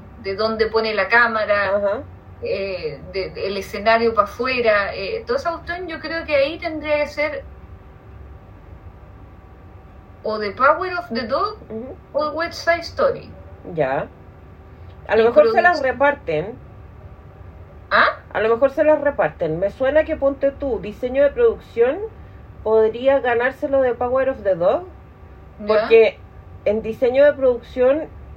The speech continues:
Speaker 2: creo que la pega de Power of the Dog es más loable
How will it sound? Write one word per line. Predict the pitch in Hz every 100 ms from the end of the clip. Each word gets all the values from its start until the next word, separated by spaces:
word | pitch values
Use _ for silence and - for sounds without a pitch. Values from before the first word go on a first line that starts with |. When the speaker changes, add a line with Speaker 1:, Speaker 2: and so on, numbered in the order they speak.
| - -
Speaker 2:
creo | 233 269
que | 254
la | 240 220 208
pega | 233 240 269
de | 247
Power | 247 254 254
of | 254 190
the | 185
Dog | 180 226 285 240
es | 220
más | 208 208 247
loable | 262 262 277 254 220 208 240